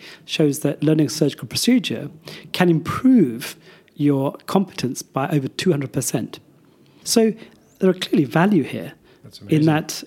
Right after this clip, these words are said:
Speaker 1: kind of, uh, in this new way of teaching and training in that immersive environment.
Speaker 2: Absolutely.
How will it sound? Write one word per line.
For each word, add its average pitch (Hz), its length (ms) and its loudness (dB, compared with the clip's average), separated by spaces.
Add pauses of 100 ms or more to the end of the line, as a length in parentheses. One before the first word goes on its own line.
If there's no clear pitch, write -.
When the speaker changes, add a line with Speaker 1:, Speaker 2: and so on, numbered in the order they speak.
Speaker 1:
kind 156 240 0
of, 139 220 -4
uh, 135 400 -2 (100)
in 143 120 0
this 135 180 -4
new 151 120 2
way 139 300 0 (260)
of 143 220 -2
teaching 151 280 0
and 127 80 -2
training 127 420 0
in 127 80 -4
that 143 80 -4
immersive 135 320 -4
environment. 135 600 -4
Speaker 2:
Absolutely. 104 640 -10